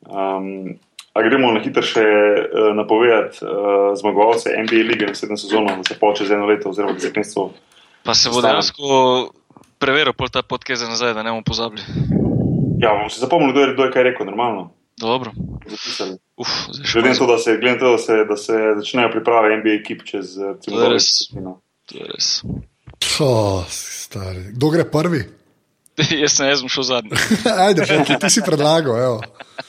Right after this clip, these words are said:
Speaker 1: Jaz rečem, da bo prvak, eh, da bo prvak L A Clippers.
Speaker 3: Kva?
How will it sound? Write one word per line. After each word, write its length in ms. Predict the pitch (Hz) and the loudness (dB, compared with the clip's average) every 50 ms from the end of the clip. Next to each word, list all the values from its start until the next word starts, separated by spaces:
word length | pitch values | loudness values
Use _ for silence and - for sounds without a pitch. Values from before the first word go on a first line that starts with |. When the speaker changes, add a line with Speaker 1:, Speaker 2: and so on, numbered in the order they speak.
| - - - - _ _ _ | -18 -20 -20 -20 _ _ _
Speaker 1:
Jaz 480 | - 107 113 127 143 147 143 143 - - 123 | -6 -2 0 2 2 2 2 -2 -6 -8 -2
rečem, 560 | 113 127 131 127 127 - 131 120 110 107 101 | 0 2 2 2 0 -2 -2 -2 -2 -2 0
da 160 | 95 110 107 | 0 2 2
bo 260 | 104 104 110 107 107 | 2 2 2 2 2
prvak, 760 | - - 107 104 95 95 107 117 120 123 120 117 113 - - - - - - - - - - - - _ _ _ _ _ | 0 0 0 0 0 2 2 2 4 4 2 2 0 -4 -8 -14 -16 -14 -14 -16 -16 -18 -20 -20 -20 _ _ _ _ _
eh, 100 | - 107 107 107 104 104 104 104 104 104 104 104 104 | -6 -4 -2 0 2 4 4 6 6 8 8 8 6
da 120 | 104 107 | 6 6
bo 100 | 107 107 | 4 4
prvak 380 | 107 110 107 107 113 113 - - | 2 2 2 2 2 2 0 -2
L 180 | - 113 113 | 0 0 2
A 80 | 107 104 | 0 0
Clippers. 560 | - - 104 - - - - - - - - _ _ _ _ _ _ _ _ _ _ _ _ _ _ _ _ _ _ _ _ _ _ | -2 -4 -8 -8 -8 -12 -14 -16 -18 -18 -20 _ _ _ _ _ _ _ _ _ _ _ _ _ _ _ _ _ _ _ _ _ _
Speaker 3:
Kva? 340 | - - - 101 135 185 | -16 -14 -6 -2 -2 -2